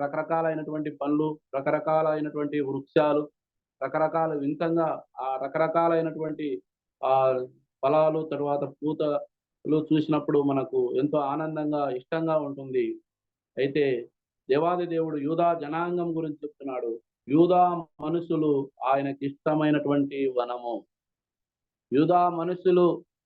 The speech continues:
ఆయనకు ఇష్టమైనటువంటి వనము అని మనం చూస్తున్నాం.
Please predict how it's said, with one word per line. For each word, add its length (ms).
ఆయనకు 800
ఇష్టమైనటువంటి 1200
వనము 760
అని 160
మనం 400
చూస్తున్నాం. 520